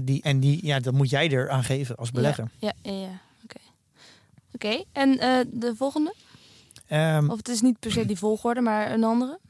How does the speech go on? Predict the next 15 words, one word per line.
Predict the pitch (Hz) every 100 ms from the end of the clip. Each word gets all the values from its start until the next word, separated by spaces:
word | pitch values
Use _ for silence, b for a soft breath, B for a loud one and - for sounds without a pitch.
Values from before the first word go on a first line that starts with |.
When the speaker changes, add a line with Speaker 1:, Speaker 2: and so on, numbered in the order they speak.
| _ _
Speaker 1:
Nee, | 147 156
het | 147
gaat | 156
niet | 160
zozeer | 165 151
om | 143
de |
volgende. | 123 139 151 139
Speaker 2:
Nee. | - 139
Speaker 1:
Ehm, | 123 123 -
size, | - 131 131 214 - B B
dus | - 123
marktkapitalisatie. | 123 120 139 - 147 139 143 143 139 139 - 196 B B B
Speaker 2:
Grootte, | - 208 226
ja. | 254